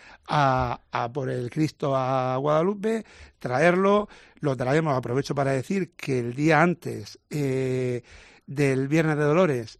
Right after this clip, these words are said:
eh, hacemos una hora santa que estará el Cristo en la Mirada en el convento de las Anas, de las Anas,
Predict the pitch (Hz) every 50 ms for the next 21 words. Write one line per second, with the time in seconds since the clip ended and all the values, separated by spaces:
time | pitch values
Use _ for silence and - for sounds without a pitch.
0 | _ _ - - 135 127 123 113 - 160 165 160 139 123 120 - - 131 123 127
1 | 143 147 143 123 - 160 165 165 139 131 113 107 107 101 - - 120 123 135 135
2 | 120 135 151 143 - 147 135 123 123 131 143 160 156 139 131 117 - - - -
3 | - - _ _ - 147 139 135 127 - 120 117 127 139 143 131 147 135 135 139
4 | 135 165 175 185 214 302 277 - - - _ - 139 131 127 147 170 - 202 226